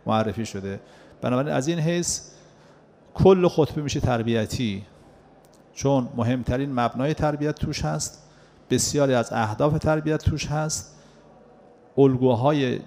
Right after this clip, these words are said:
جوامع تربیت شده و تربیت ناشده هر دو تو این خطبه هست.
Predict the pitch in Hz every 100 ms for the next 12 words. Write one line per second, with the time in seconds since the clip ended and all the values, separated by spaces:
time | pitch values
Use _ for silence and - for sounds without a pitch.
0 | - - 123 120 117 139 139 127 120 113
1 | 117 117 - - 127 117 147 98 - -
2 | - 113 - 113 113 113 117 - 113 113
3 | - 120 135 117 113 113 117 160 170 160
4 | 165 147 - 147 165 165 - -